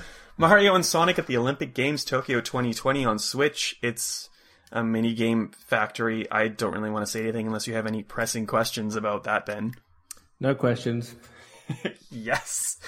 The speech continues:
Speaker 1: Um, the
Speaker 2: <laughs>
Speaker 1: better Switch game is Luigi's Mansion three, um, which is actually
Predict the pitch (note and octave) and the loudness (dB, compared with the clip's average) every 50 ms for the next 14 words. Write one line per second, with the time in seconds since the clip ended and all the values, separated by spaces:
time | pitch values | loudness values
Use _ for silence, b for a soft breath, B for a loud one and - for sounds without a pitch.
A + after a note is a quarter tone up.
0 | B B B B B B - B2+ C3 B2+ B2+ B2 A#2 C3 B2 A2+ C3+ C#3 F#3 G3+ | B B B B B B 10 10 10 10 8 6 4 4 4 6 8 8 8 8
1 | F#3+ - - - C3 A#2 - - - C3 A2+ A2+ B2 D3 D#3 - B B B B | 6 2 2 0 0 0 0 -2 0 0 2 2 0 -2 -4 -6 B B B B
2 | B B B - B2 B2+ B2 B2 A#2+ A2+ B2+ B2+ B2+ C3 C3 C3 C3+ B2 B2+ B2+ | B B B 0 2 4 4 4 4 4 2 2 4 4 4 4 2 2 4 4
3 | B2 A#2+ - B2 A#2 - - A#2 A#2 A2+ A#2 A#2 A#2+ B2+ B2+ - - A#2+ A#2 A#2 | 4 4 2 0 -2 -4 -2 -2 0 2 2 2 0 -2 -4 -2 2 2 4 6
4 | A2+ A2+ A2+ A#2 A2+ - B2+ A2+ - - G#2+ A2 - - - B2 A#2 A2+ A2+ A2 | 6 4 4 2 0 0 -2 -2 0 2 4 2 2 2 -2 -2 0 0 0 -2
5 | A2 - | -4 -6